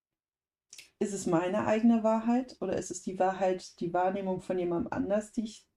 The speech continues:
schilder? Und möchte ich das wirklich erzählen? Habe ich gerade das Bedürfnis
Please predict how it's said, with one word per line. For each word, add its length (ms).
schilder? 720
Und 680
möchte 500
ich 200
das 240
wirklich 360
erzählen? 560
Habe 120
ich 120
gerade 300
das 200
Bedürfnis 1200